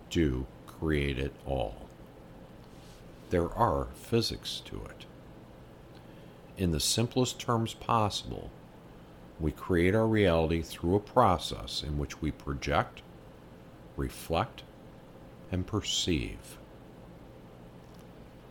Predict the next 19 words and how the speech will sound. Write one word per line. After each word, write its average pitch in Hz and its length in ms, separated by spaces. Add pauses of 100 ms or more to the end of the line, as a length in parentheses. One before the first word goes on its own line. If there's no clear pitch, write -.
(500)
Everything 117 480
that 117 100
exists 104 540
in 80 80
our 78 80
physical 82 480
reality 80 480
is 71 100
because - 560
we 90 240
perceive 110 640
it 60 120
as 65 140
such. - 560 (1040)
If - 160
we 90 100
don't 85 220
perceive - 500
it, 151 140